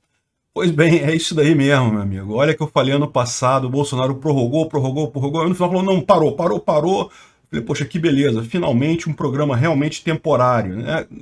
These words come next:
Qual foi a minha, é, nem tanta surpresa assim quando esse ano voltou o programa de auxílio emergencial. Já pagaram, vão pagar três parcelas. O valor é menor, é verdade. O valor esse ano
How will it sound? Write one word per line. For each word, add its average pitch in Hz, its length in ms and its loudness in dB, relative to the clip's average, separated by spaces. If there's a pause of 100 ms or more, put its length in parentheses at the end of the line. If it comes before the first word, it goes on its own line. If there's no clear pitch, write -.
(120)
Qual 165 160 -2
foi 151 320 -2 (340)
a - 80 -12
minha, 175 360 -4
é, 262 160 -4
nem 277 160 -2
tanta 226 260 -2
surpresa 147 640 -2
assim 175 240 -4
quando 165 240 -2
esse 160 260 -4
ano 151 360 0 (200)
voltou 147 600 2
o 160 40 0
programa 135 480 0
de 139 60 -4
auxílio 131 340 -4
emergencial. 131 840 -2 (480)
Já 143 180 4
pagaram, 135 500 4
vão 143 120 2
pagar 135 240 2
três 175 320 0
parcelas. 165 600 -2
O 247 80 -6
valor 127 320 4
é 127 60 2
menor, 147 420 2
é 117 120 0
verdade. 143 480 2
O 120 100 -4
valor 123 260 -2
esse 127 260 -6
ano 117 260 -2